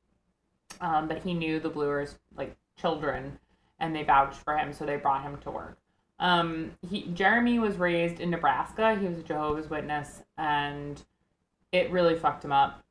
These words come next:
Um, he was, like, asked to witness at people's doors, and it made him really uncomfortable, apparently. He was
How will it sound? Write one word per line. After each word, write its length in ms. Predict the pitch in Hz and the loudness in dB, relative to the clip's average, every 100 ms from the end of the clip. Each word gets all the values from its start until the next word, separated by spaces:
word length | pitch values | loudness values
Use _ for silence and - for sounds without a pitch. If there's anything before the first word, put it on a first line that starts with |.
| - | -6
Um, 420 | 147 143 139 147 | -4 -2 -4 -8
he 180 | 147 160 | -6 0
was, 220 | 147 143 | 0 0
like, 180 | 143 - | -4 0
asked 340 | 147 139 - - | 4 4 4 -6
to 80 | 143 | -4
witness 400 | 143 139 143 - | -2 -4 -6 -8
at 100 | 143 | -10
people's 280 | 139 143 | -8 -8
doors, 360 | - 190 185 175 | -2 4 4 4
and 80 | - | 0
it 40 | |
made 140 | 147 143 | -8 -8
him 120 | 139 | -6
really 160 | 135 | -8
uncomfortable, 760 | 135 139 175 170 170 160 156 151 | -8 -4 -2 -2 -4 -2 0 -2
apparently. 920 | - 160 156 147 147 147 147 143 - | -2 0 0 0 -6 -6 -8 -10 -10
He 80 | 151 | -8
was 140 | 139 | -8